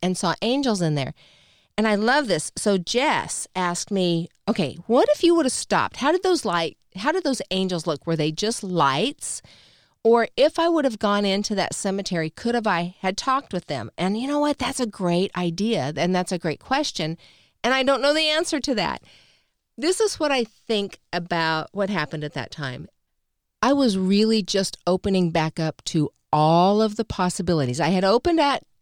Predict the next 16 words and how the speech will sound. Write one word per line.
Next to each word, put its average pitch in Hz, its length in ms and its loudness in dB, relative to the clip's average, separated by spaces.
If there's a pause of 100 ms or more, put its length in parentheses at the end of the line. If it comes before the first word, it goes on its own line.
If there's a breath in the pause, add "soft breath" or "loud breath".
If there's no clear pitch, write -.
to 240 120 -2
where 226 160 4
I 180 120 2
was, 165 720 2
and 180 160 2
now 214 260 2
I 226 100 4
was 190 280 0 (160)
extending 185 600 -2
beyond 165 500 0
that 135 360 -2
into 165 300 -4
the 165 100 -2
whole 208 800 4 (560 soft breath)
universal 196 680 2
love 175 340 4